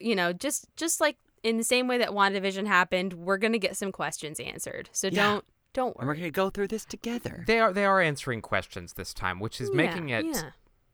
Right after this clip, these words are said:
Speaker 3: much more, uh, as you just said, Alyssa, uh, Alyssa, it's palatable.
Speaker 2: Mm-hmm.
Speaker 3: Like,
Speaker 1: Mm-hmm.
Speaker 3: it's,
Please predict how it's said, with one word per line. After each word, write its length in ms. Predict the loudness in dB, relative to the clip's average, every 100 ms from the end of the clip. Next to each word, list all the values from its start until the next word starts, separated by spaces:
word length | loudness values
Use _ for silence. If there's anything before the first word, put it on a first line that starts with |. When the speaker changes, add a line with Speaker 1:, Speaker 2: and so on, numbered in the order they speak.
| _ _ _ _ _ -8
Speaker 3:
much 420 | 0 2 0 -2
more, 440 | 2 6 6 4 -2 -16
uh, 180 | -14 -14 -16 _ -10
as 160 | -8 -6
you 60 |
just 220 | -6 -8
said, 100 | -8
Alyssa, 320 | -12 -12 -14 -16 -18 -18 -16
uh, 180 | -14 -14
Alyssa, 300 | -12 -10 -10 -10
it's 180 | -10 -14 -14 -10
palatable. 680 | -4 -2 -4 -8 -10 -10 -6
Speaker 2:
Mm-hmm. 180 | -2
Speaker 3:
Like, 120 | 2 4
Speaker 1:
Mm-hmm. 120 | 4
Speaker 3:
it's, 160 | 2